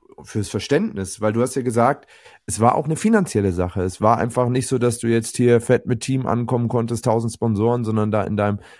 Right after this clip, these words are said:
Ranztransporter, so hast du's, glaub ich, gesagt. Ähm, sprechen wir jetzt mal drüber. Du bist ja jetzt doch sehr professionell da drin. Wie ist es denn sozusagen preislich einzuschätzen? Also,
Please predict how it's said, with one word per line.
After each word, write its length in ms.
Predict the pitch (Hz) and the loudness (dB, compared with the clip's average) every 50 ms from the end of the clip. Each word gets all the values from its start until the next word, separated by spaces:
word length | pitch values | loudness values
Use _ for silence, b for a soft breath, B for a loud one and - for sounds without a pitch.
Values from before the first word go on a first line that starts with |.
| B B - | B B 0
Ranztransporter, 760 | 107 120 147 139 - 123 110 95 - - 98 95 95 - 95 | 0 2 0 0 -2 -2 -2 -2 -2 -2 0 0 0 0 -2
so 140 | 87 92 95 | -2 -2 -2
hast 140 | 90 - | -2 -4
du's, 100 | 98 - | -6 -10
glaub 220 | - - 80 82 85 | -6 -4 -4 -2 -4
ich, 100 | 80 - | -4 -6
gesagt. 480 | 90 82 85 82 90 117 - _ B B B B B B B B B B - | -6 -4 -2 0 0 0 -2 _ B B B B B B B B B B -2
Ähm, 520 | 101 101 101 104 104 104 104 101 101 104 _ _ _ _ _ _ _ _ _ | 0 2 2 2 2 2 0 0 -2 -6 _ _ _ _ _ _ _ _ _
sprechen 380 | - - - - 151 175 180 208 | -18 -8 0 2 4 4 4 4
wir 60 | 180 | 0
jetzt 120 | 151 - | 0 0
mal 120 | 123 107 98 | 0 -2 -2
drüber. 200 | 101 101 95 92 | 0 0 -2 -2
Du 80 | 95 | 0
bist 180 | 104 135 131 - | 0 -2 0 0
ja 120 | 160 139 | 2 2
jetzt 240 | 135 135 - - - | 2 0 0 0 0
doch 180 | 143 143 - 123 | 0 0 0 0
sehr 180 | 123 131 131 | 0 0 0
professionell 680 | 131 - - 143 123 135 120 - 117 107 113 117 131 147 | 0 0 -4 -4 -2 -4 -4 -2 0 2 2 2 2 2
da 100 | 160 156 | 0 0
drin. 460 | 151 165 147 170 175 190 214 226 b b b b b b b _ _ _ _ _ _ - | -2 -2 -2 -2 -2 -2 -4 -6 b b b b b b b _ _ _ _ _ _ 0
Wie 160 | 107 127 - | 2 2 4
ist 200 | 190 185 - 233 | 4 2 0 0
es 120 | 175 - | -2 -2
denn 280 | - 143 127 123 120 113 | 2 2 2 2 2 -2
sozusagen 840 | - 127 113 - 120 113 107 117 110 104 101 101 101 98 101 98 - | -2 -4 -4 -4 -4 -2 0 2 4 4 2 2 0 -2 -4 -4 -6
preislich 800 | - - - 107 110 123 143 131 - - 117 107 - - - | -6 0 2 2 4 4 2 0 -2 -4 -4 -4 -4 -4 -4
einzuschätzen? 960 | 90 95 95 98 95 - - 92 - - 98 85 80 - - - 90 82 78 | -2 -2 0 -2 -4 -4 -8 -8 -6 -4 -4 -4 -4 -4 -8 -8 -8 -8 -6
Also, 540 | - - 104 104 95 107 104 104 104 - - | -2 0 0 0 2 2 0 0 0 -2 -6